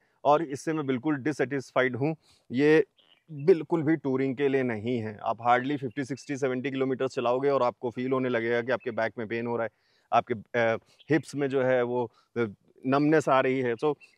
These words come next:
I need कि अगर आप बाइक ले रहे हो हिमालयन फ़ोर फिफ्टी, तो, और अगर आप प्लान कर रहे हो कि लंबे रूट की वजह से ले रहे हो कि फ़ोर हंड्रेड, अ, थ्री हंड्रेड, टू हंड्रेड किलोमीटर्स की लॉन्ग, लॉन्ग राइड्स लेनी है,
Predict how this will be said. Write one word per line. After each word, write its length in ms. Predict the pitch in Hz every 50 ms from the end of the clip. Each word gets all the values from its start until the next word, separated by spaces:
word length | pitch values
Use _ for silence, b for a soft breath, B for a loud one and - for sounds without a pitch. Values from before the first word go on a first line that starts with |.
| b 131
I 280 | 139 147 151 170 180
need 340 | 175 170 165 175 185 185 - - 147
कि 380 | 147 - - 180 185 190 185 - -
अगर 260 | 135 143 143 156 160
आप 120 | 165 165 151
बाइक 280 | 120 127 127 143 151
ले 80 | 143 147
रहे 80 | 147 147
हो 80 | 151
हिमालयन 360 | 151 147 139 135 143 147 147
फ़ोर 160 | 120 151 143 120
फिफ्टी, 280 | 131 127 120 147 151
तो, 100 | 156 165
और 240 | 156 - 135 143 147
अगर 160 | 151 147 151
आप 140 | 156 156 - _ _ -
प्लान 280 | 160 185 190 180 165
कर 120 | 156 160 151
रहे 100 | 156 160
हो 60 | 156
कि 80 | 143 156
लंबे 300 | 143 135 131 147 160 156
रूट 220 | 143 151 160 -
की 100 | - 175
वजह 180 | 170 165 170 156
से 120 | 151 170
ले 120 | 156 151
रहे 100 | 151 147
हो 60 | 147 143
कि 100 | 147 147
फ़ोर 280 | - 143 147 147 147
हंड्रेड, 280 | 151 151 151 151 143 135 _ b b b b b b -
अ, 80 | 135
थ्री 240 | 127 - - 135 151
हंड्रेड, 260 | 147 147 147 147 135
टू 140 | 131 139 147
हंड्रेड 220 | 143 143 139 135 -
किलोमीटर्स 440 | 147 147 143 147 135 147 143 139
की 80 | - 143
लॉन्ग, 200 | 139 143 143 147
लॉन्ग 160 | 147 143 131
राइड्स 240 | 151 165 170 156 165
लेनी 180 | 165 156 147
है, 60 | 147